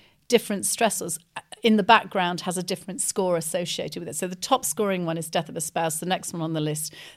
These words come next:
Then in the top five, I think you've got death of a family member. Ah,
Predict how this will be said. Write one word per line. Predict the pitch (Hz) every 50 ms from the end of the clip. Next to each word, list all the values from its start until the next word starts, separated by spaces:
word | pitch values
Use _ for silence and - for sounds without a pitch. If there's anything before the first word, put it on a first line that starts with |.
| _
Then | - 214 202 202 190
in | 180 190 180
the | 180
top | - - 175 165 -
five, | - - 175 175 170
I | 160
think | 180 - - -
you've | 170 -
got | - 160 156 151
death | - 175 175 -
of | 170
a | 165
family | - - 165 160 160 160 165 165
member. | 160 156 160 156 156 151 156 156 156 156 151 151 - - - - - - - - - - - - - - - - _ _ _ _ _ -
Ah, | 233 233 233 240 233 226 226 214 208 202 196 185 180 214